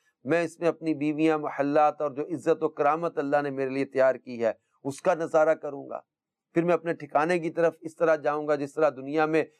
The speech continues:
اپنے گھر کی طرف آتا ہوں، اور پھر دوبارہ اٹھائے جانے تک مجھے جنت کی ہوائیں اور خوشبوئیں پہنچتی رہیں گی۔ لیکن اگر میرا ٹھکانہ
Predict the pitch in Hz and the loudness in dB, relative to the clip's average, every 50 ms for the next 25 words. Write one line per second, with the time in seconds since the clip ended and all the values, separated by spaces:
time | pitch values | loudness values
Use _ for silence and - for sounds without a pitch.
0 | _ - 151 151 - 175 175 143 117 117 120 127 127 170 160 151 180 175 165 - | _ -4 -4 -2 -2 -2 -2 0 0 0 0 0 -2 -2 0 2 2 2 2 2
1 | 156 147 143 - 139 135 123 - _ _ _ _ _ _ _ _ - 151 151 - | 2 2 0 -2 -6 -10 -10 -12 _ _ _ _ _ _ _ _ -2 -2 0 0
2 | 185 185 180 170 165 165 151 131 117 151 143 151 160 175 185 185 180 165 160 151 | -2 -2 -2 -4 -8 -10 -6 -2 0 2 4 4 4 4 4 4 2 2 0 2
3 | 156 165 165 151 151 151 156 160 151 143 156 - 147 156 156 151 123 143 143 147 | 2 2 2 0 -2 -2 -2 -2 -2 -2 -4 -2 -2 -2 -2 0 0 0 0 2
4 | 156 156 - 160 143 127 127 135 143 151 160 156 135 - _ _ _ _ - 151 | 0 0 0 0 0 2 2 2 2 2 2 2 0 -4 _ _ _ _ 0 2
5 | 160 - - - 160 160 160 147 180 202 214 214 202 208 185 175 170 160 165 165 | 2 2 0 -2 -2 -2 -2 -2 0 2 2 2 2 2 0 0 0 0 -2 -2
6 | 160 151 139 120 120 117 110 98 98 - _ _ _ _ _ _ _ _ 120 127 | 0 0 0 0 -2 -4 -6 -10 -14 -18 _ _ _ _ _ _ _ _ 0 2
7 | 147 180 185 185 - 165 143 120 - _ - 170 165 165 262 247 233 202 185 170 | 2 2 2 0 -2 -6 -6 -6 -4 _ 0 0 2 2 0 0 0 -2 -2 0
8 | 165 156 - 143 139 135 127 123 120 110 101 82 | 0 0 0 -4 -8 -4 -2 -2 -2 -4 -6 -8